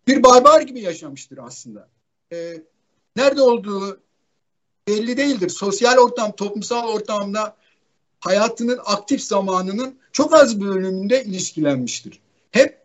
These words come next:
e, kaçak, göçek ve, e, yer bulma, e, karnını doyurma vesaire gibi sorunlarla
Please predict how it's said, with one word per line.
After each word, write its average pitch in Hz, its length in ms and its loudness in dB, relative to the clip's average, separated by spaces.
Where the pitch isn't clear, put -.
e, 180 260 0
kaçak, 226 500 -2
göçek 226 460 -4
ve, 208 280 -6
e, 175 320 -4
yer 233 400 4
bulma, 170 360 0
e, 175 60 -10
karnını 254 420 2
doyurma 151 540 2
vesaire 220 420 4
gibi 180 200 -10
sorunlarla 170 640 -4